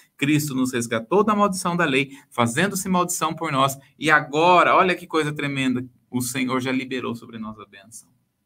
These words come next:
O Senhor já liberou sobre nós. Muitas pessoas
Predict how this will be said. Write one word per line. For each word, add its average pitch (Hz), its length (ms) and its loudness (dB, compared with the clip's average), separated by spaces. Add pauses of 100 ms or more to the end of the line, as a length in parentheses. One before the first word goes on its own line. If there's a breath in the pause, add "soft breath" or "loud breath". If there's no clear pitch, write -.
(720)
O - 80 -20
Senhor 120 240 0
já 123 80 2
liberou 120 420 2
sobre 107 240 -8
nós. 107 240 -8
Muitas - 320 -8
pessoas 127 460 -6